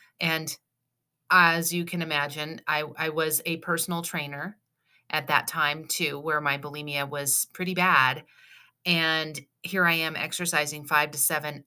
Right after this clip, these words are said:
hours a day, hardcore, and also vomiting. Um,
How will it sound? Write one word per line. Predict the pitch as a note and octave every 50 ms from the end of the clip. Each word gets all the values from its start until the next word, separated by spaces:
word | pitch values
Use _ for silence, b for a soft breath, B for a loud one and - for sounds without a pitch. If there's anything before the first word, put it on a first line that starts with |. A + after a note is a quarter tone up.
| _ -
hours | D#3 E3+ F#3 G3 G#3 A3+ A#3+ B3 B3 B3+ A#3 - -
a | A#3 A3+
day, | G#3 F#3+ F#3+ G#3+ G3+ F#3 D#3+ C#3+ C#3+ C#3+ D3 D#3 G3 A3+ - _ _ _ _ _ _ - -
hardcore, | G#3+ G#3+ A3+ A3 - - - A#3 F#3+ E3+ D3+ D3 C#3+ C#3+ D3+ E3 E3+ B B B B B B B _ -
and | F#3+ F#3+ F#3+ F#3 F#3 F3+ -
also | - F3 F3+ F#3+ F#3 - - F3 E3 D#3 D3+ D3+ D3+ D3+ D3+ D#3 - - _ _ _
vomiting. | E3 F#3 G#3 A#3 G#3+ D#3 - - - - - _ _ _ _ _ _ _ _ _ _ - - -
Um, | D#3+ D#3+ D#3+ D#3+ D#3 D#3+ D#3 D#3+